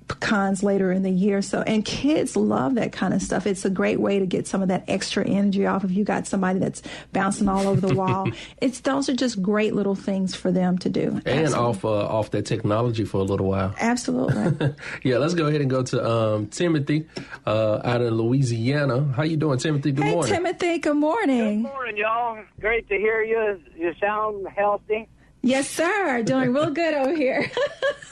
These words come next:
Speaker 3: You know, I wa-, I just wanna share this about children in the kitchen,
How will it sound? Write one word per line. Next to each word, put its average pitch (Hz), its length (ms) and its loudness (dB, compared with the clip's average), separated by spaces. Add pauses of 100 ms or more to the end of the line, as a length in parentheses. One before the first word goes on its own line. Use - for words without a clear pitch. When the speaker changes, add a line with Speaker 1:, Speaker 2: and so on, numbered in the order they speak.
(360)
Speaker 3:
You - 60 -4
know, 214 60 -2
I 226 160 -2
wa-, 240 180 2
I 220 140 0
just 220 200 0
wanna 214 220 2
share 196 380 0
this - 80 -6
about 165 340 -2 (180)
children 185 360 2
in 160 160 0
the 143 80 -2
kitchen, 156 440 -4